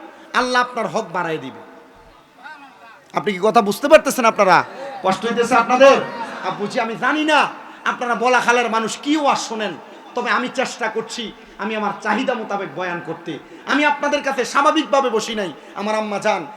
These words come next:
আজকে তিন মাস, আজকে দশ তারিখ, দুই দিন পর্যন্ত অসুস্থ, তিন মাস দুই দিন, এখনো বিছানায় পড়া। আগে থেকে ইমপ্রুভ হয়েছে,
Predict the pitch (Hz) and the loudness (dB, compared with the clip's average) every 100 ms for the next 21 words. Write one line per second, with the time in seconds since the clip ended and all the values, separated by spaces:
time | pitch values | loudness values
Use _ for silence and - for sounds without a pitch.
0 | - 226 247 - 311 320 294 277 240 - | -10 -8 -6 0 2 2 4 2 2 -2
1 | - - - 214 214 226 226 - 240 226 | -10 -18 -10 -8 -2 2 2 2 0 -2
2 | 170 - - 233 220 240 214 214 202 185 | -4 -12 -6 -4 -2 -2 -4 -4 -4 -4
3 | 170 165 - - 135 - - - 262 277 | -6 -8 -14 -14 -16 -18 -20 -8 -2 0
4 | 269 254 147 233 202 - - - - 214 | 0 -2 -4 -8 -8 -10 -14 -20 -8 -4
5 | 233 254 208 226 214 220 220 202 202 180 | -4 -4 -6 -6 -6 -4 -4 -4 -2 -2
6 | 147 - - - - - - 254 311 330 | -4 -10 -20 -20 -20 -12 0 4 4 2
7 | 330 320 277 285 254 226 208 208 | 2 0 0 -4 -4 -4 -4 -6